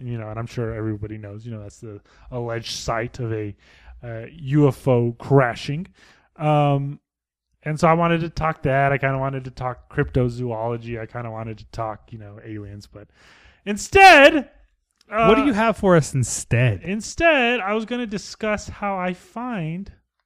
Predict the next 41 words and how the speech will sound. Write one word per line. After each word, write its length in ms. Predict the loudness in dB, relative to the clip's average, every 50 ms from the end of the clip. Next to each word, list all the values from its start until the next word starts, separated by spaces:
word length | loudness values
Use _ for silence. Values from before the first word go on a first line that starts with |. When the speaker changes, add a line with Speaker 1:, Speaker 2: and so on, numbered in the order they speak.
| _ _ _ _ _ _ -10
Speaker 1:
new 180 | -6 -6 -6 -6
horror 360 | -6 -6 -8 -6 -4 -6 -6
punk. 400 | -8 -10 -14 -14 -16 _ _ -20 _ _ _ _ _ -12 -10
Speaker 2:
Okay. 400 | -6 -2 -2 0 0 -2 -4 -4
Speaker 1:
And 180 | -6 -6 -4 -4
an 140 | -4 -4
example 600 | -4 -4 -4 -4 -4 -4 -4 -4 -4 -4 -4 -4 -4
of 140 | -6 -6 -4
one 420 | -4 -2 -2 0 0 -2 -4 -4 _ _ _ _ _ _ _ -6
that 140 | -2 -2
I 100 | 0 0
did. 260 | 0 2 0 0 0 -4 _ _ _ _ _ 0
Band, 240 | 0 2 2 2 0
of 80 | -2
Speaker 2:
Is, 60 | -2 -2
Speaker 1:
course. 120 | -2 -4 -6
Speaker 2:
this 180 | -8 -8 -8 -6
is 60 | -6
a 60 | -4 -2
very 240 | 0 -2 -2 0
academic 840 | 0 0 0 0 -2 -6 -4 -2 -2 -2 -4 -6 -10 -12 -16 -20 -20 _ _ -2
look 220 | 2 6 6 6 6
Speaker 1:
Okay. 180 | 4 0 0 2 2
Speaker 2:
into 300 | 2 2 2 0 0 2
Eric's, 540 | 4 4 6 4 2 0 -6 -12 -12 -12 -14 -16 _ _ _ _ _ _ -10
Speaker 1:
Yes. 180 | -4 -2 0 2
Speaker 2:
uh, 180 | 4 4 2
psyche. 480 | 2 0 0 0 0 0 -2 -4 -8 -8 _ -4
Speaker 1:
Okay, 380 | -4 -2 -2 0 -2 0 0 -2
so 180 | -2 -2 -2 -2
I'm 260 | -2 -2 -4 -4 -4
reading 360 | -4 -4 -2 -4 -4 -6 -4
from 160 | -4 -6 -6
a 40 | -6
piece 240 | -6 -6 -6 -6 -6
of 60 | -6
paper 300 | -4 -4 -2 -2 -2 -2
that 120 | -2 -2 -2
I 80 | -4 -4
wrote 400 | -4 -4 -4 -6 -6 -8 -8 -6
yesterday. 500 | -4 -4 -6 -6 -12 -12 -12 -12 -12 -16